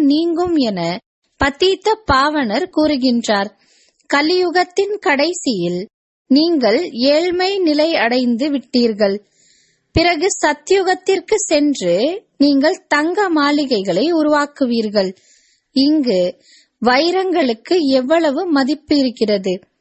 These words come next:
ஆனால் அங்கு வைரங்கள் கற்களை போன்று நிறைந்திருக்கும். இப்பொழுது நீங்கள் ஞான ரத்தினங்களால் புத்தியை நிறைக்கின்றீர்கள். கடலாக இருப்பவர்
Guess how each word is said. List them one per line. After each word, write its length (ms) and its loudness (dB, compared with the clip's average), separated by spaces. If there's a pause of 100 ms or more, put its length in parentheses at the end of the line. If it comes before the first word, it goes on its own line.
(360)
ஆனால் 560 0 (320)
அங்கு 640 0
வைரங்கள் 760 0
கற்களை 720 0
போன்று 600 0
நிறைந்திருக்கும். 880 0 (680)
இப்பொழுது 640 0
நீங்கள் 640 0
ஞான 480 0
ரத்தினங்களால் 880 -2 (500)
புத்தியை 580 2 (100)
நிறைக்கின்றீர்கள். 1040 0 (560)
கடலாக 600 0
இருப்பவர் 760 0